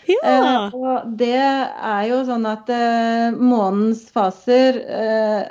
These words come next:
Speaker 2: og en kvinnes menstruasjonssyklus, det er jo ikke tilfeldig at de er cirka like lange, ikke sant? Altså, det er en sånn
Speaker 1: Mm.
Speaker 2: forbindelse der, da, og det er visst, ehm,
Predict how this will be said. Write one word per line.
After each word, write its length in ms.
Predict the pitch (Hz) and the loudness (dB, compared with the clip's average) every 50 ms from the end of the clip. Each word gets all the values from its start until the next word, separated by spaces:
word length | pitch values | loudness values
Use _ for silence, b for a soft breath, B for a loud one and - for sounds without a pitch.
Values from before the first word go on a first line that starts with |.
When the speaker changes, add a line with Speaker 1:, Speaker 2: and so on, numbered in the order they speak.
| - - | -8 -4
Speaker 2:
og 340 | - 220 220 220 220 220 | 0 2 2 2 2 0
en 160 | - 233 233 233 | 0 0 0 0
kvinnes 560 | 233 240 233 208 196 202 202 214 208 208 - - | 2 2 2 2 4 4 2 2 0 -2 -6 -4
menstruasjonssyklus, 1120 | 240 220 214 214 - 233 233 240 - 233 208 202 202 - 220 202 208 - 247 247 262 254 262 | -2 0 0 0 0 -2 -4 -2 0 0 0 0 0 -2 -2 -4 -2 0 2 2 2 2 0
det 100 | 240 226 | 0 0
er 160 | 202 202 208 | 2 2 0
jo 80 | 214 214 | -2 -2
ikke 200 | 220 - 262 254 | -4 -6 -4 -4
tilfeldig 500 | 269 247 226 233 208 180 180 180 202 220 | -4 -4 -2 -2 -2 -2 -2 -2 -2 -2
at 100 | 226 220 | -2 -2
de 100 | 220 202 | -2 -4
er 80 | 196 208 | -4 -4
cirka 360 | 202 - 185 196 - - 214 | -4 -6 -8 -8 -6 -6 -4
like 240 | 214 196 190 - 220 | -4 -4 -4 -4 -4
lange, 340 | 214 202 196 202 220 214 220 B B B B B B B B _ | -4 -2 0 0 0 -2 -2 B B B B B B B B _
ikke 200 | 233 226 240 240 | -6 -2 -2 0
sant? 240 | 233 233 254 262 240 | 2 4 4 4 2
Altså, 160 | 226 226 220 | 2 -2 -2
det 100 | 226 214 | -2 -2
er 220 | 202 196 190 196 | -2 -2 -2 0
en 140 | 202 196 196 | 0 0 0
sånn 220 | 202 214 208 208 214 | 0 0 0 0 -2
Speaker 1:
Mm. 60 | 247 | -2
Speaker 2:
forbindelse 760 | 294 339 208 202 196 196 190 190 185 185 185 - - 226 214 | -4 -4 -4 -2 -2 -2 -2 -4 -4 -4 -4 -2 -2 0 2
der, 200 | 214 214 226 233 | 2 2 4 2
da, 120 | 233 226 220 202 | 2 0 0 -2
og 360 | 202 220 214 220 214 208 B B B B B B B B B _ | -2 0 0 0 0 -2 B B B B B B B B B _
det 80 | 233 220 | -2 -2
er 200 | 208 202 196 196 | 0 -2 -2 -2
visst, 380 | 220 226 226 - _ _ - | -4 -4 -6 -8 _ _ -6
ehm, 760 | 214 214 208 208 208 208 208 202 208 208 208 208 208 208 208 | -4 -2 -2 -2 -2 -2 -2 -2 -2 -2 -2 -2 -4 -4 -6